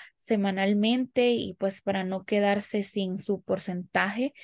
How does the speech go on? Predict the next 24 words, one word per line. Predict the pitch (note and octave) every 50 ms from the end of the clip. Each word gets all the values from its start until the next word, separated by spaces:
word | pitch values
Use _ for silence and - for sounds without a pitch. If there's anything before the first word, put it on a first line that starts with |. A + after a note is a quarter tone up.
| - - - - - _ _
tiene | - A3 A3 A3 G#3+
que | G#3+ A3
hacerlo | G3+ - G#3+ G3+ A3 A3 A3
a | G3 - - E3+ - _
tiempo. | - - G#3 F#3+ F#3+ F#3 F#3 F#3 E3 - E3+ F3+ - - - - - _ _ _ _ _ - -
Bueno, | - F#3+ F3+ E3 - - _ _ _ _ _ _
si | - - - A3+ A3
yo, | A#3 A3
yo | G3 A3 A#3+
lo | A#3+ B3+
invito | B3 A#3+ C4+ - C4+
a | A#3
que | - A3
lo | G#3+ A3
haga | A3 A#3
después | B3+ B3+ A#3+ - A#3 A3 F3+
de | G#3 -
cada | - F#3 F#3+ F#3
clase, | - F#3 - - - - -
¿verdad? | - - _ _ _ _ _ _ _ _ _ _ _ _ _ _ _ - - _ _ _ _ _ _ _ _ _ _ _ _ _ _ _ _
¿Tiene | - A#3 A#3 A#3 A#3
alguna | A#3+ A3 A#3 A3+ A#3
otra | A#3 - B3 A#3+
pregunta? | A#3+ - G#3 G3 F#3+ G#3 B3 D4+ G4+ -